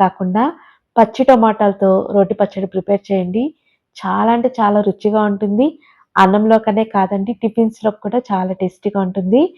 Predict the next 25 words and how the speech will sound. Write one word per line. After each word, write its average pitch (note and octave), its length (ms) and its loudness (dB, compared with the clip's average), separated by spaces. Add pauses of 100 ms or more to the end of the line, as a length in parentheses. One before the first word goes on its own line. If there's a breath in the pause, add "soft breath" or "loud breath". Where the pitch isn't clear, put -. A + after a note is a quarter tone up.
(520 soft breath)
ఎలా B3 180 8
తయారు C4+ 280 2
చేసుకోవాలనేది G3+ 680 0 (300)
ఇప్పుడు A3+ 260 6
వీడియోలో G#3 380 4
చూసేద్దాం F#3+ 360 -2 (120)
రండి. E3+ 260 -2 (600)
ముందుగా A3 320 6 (100)
దీనికోసం A3+ 420 0 (100)
ఇక్కడ G3+ 220 -2
నేను A3 160 0 (140)
పచ్చి G3+ 260 -2
టమోటా G3+ 380 -4
కాయలను F3+ 320 -4
అయితే A3 120 -6 (100)
తీసుకున్నాను. F3 600 -2 (840)
ఇప్పుడు C#4 220 6
వీటిని B3+ 400 4
శుభ్రంగా B3 420 2
వాష్ G#3 240 6
చేసి G3+ 240 -2
తీసుకోండి. F#3 520 0 (880)
ఇప్పుడు D4 260 6
వీటిని B3+ 380 2
నేను A#3 180 2